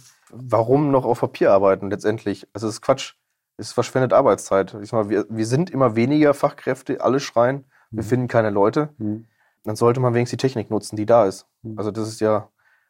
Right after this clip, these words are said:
Speaker 1: es ist alles da. Es kostet letztendlich auch nicht viel, weil der Mitarbeiter verschlingt mehr Kosten letztendlich, ne? Also jeder, der da noch was machen möchte und da jetzt irgendwie einen,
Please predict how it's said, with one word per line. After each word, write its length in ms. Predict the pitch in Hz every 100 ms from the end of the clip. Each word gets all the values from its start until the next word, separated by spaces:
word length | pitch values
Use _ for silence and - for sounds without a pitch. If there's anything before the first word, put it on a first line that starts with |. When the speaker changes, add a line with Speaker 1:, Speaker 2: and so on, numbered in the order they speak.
| _ _ _ _ _ -
Speaker 1:
es 140 | 104
ist 80 | 120
alles 260 | 104 120 120
da. 240 | 123 131
Es 140 | 104
kostet 300 | - 131 -
letztendlich 340 | 117 113 131 123
auch 60 | 123
nicht 160 | 120
viel, 320 | - 139 139
weil 320 | 120 120 110 104 117 _ _ -
der 80 | 117
Mitarbeiter 440 | 120 117 120 117
verschlingt 320 | 120 - 113
mehr 140 | 127 139
Kosten 400 | 107 - 101 95 _ _ _ _ -
letztendlich, 540 | 101 - 107 104 - 113
ne? 200 | 110 110
Also 380 | 101 107 98 _ _ _ _ _ _ _ _ _ -
jeder, 240 | 110 120
der 160 | 107 113
da 180 | 104 123
noch 80 | 113
was 120 | 107
machen 220 | 107 107
möchte 400 | 104 - 127 117 - _ _ _ _ _ _ _ _ _ _ -
und 180 | 117 113
da 120 | 117
jetzt 180 | 127 -
irgendwie 300 | 123 123 117
einen, 520 | 117 113 110 107